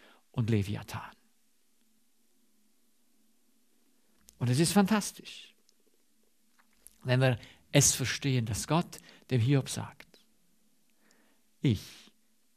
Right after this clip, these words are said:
kann ihn nun zerstören. Du kannst das nicht tun. Aber ich tue es für dich, weil ich für die Gerechtigkeit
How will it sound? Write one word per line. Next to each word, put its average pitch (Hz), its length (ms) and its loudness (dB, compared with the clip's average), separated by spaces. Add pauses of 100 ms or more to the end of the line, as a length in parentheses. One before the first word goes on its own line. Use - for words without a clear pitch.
(260)
kann 117 200 2
ihn 104 100 0
nun 104 220 -6 (360)
zerstören. 147 480 -6 (640)
Du 202 80 0
kannst 233 300 2
das 208 120 -2
nicht 202 220 -4
tun. 175 240 -16 (480)
Aber 151 120 8
ich - 140 6
tue 233 240 4
es - 140 0
für - 160 0
dich, 247 460 -2 (260)
weil 175 220 12
ich 269 460 8 (520)
für - 140 -2
die 123 100 2
Gerechtigkeit 113 800 -4